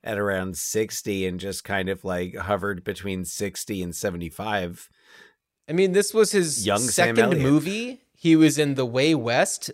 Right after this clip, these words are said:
Speaker 2: uh, in an uncredited role. Um, but then, yeah, here we go. Butch Cassidy and the Sundance Kid, just as card player number two.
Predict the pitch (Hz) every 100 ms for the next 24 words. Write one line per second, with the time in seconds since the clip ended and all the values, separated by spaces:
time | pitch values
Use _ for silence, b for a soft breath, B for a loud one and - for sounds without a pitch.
0 | - 123 117 110 117 117 - 139 151 -
1 | 113 113 139 117 110 104 120 165 202 220
2 | _ _ _ _ - 117 120 117 117 117
3 | 113 127 123 120 139 160 139 165 202 -
4 | - 123 139 160 196 156 _ _ _ _
5 | 113 113 - 131 - 143 143 131 143 143
6 | 151 143 - 165 - b b b 127 123
7 | 135 123 - - 139 156 - 147 147 147
8 | 143 143 139 - 170 107